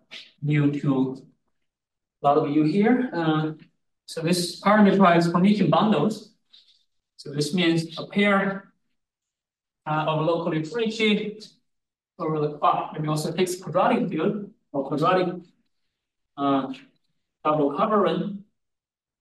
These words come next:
which we assume to be a tau. Um,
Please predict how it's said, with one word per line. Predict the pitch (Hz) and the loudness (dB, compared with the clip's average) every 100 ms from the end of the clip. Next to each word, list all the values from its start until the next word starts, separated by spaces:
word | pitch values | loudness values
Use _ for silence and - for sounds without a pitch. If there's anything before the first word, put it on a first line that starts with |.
| _ _ _ _ - - - | _ _ _ _ -20 -20 -16
which | - | -10
we | - - | -6 -4
assume | 143 - 226 214 208 | -4 -2 2 4 2
to | - 151 | 0 -2
be | 139 | -4
a | 139 | -2
tau. | 175 214 214 - _ _ _ _ _ _ _ _ _ _ _ _ | 0 2 0 -4 _ _ _ _ _ _ _ _ _ _ _ _
Um, | - 240 - | -8 -8 -10